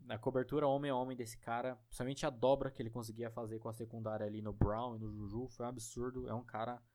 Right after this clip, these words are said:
muito bom. E o meio que prova o que a gente falou em relação ao elenco completo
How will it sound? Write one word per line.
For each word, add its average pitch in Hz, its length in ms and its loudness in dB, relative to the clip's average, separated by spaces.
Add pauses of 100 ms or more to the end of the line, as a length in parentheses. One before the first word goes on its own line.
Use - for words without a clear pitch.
(120)
muito 127 380 4
bom. 127 300 2 (260)
E 208 120 2
o 240 60 0
meio 233 180 6
que 226 140 0
prova 185 480 6
o 180 80 0
que 180 140 -4
a - 20 2
gente 165 120 -4
falou 151 220 -2
em 143 60 -4
relação 151 340 0
ao 156 80 2
elenco 139 380 0
completo 127 720 6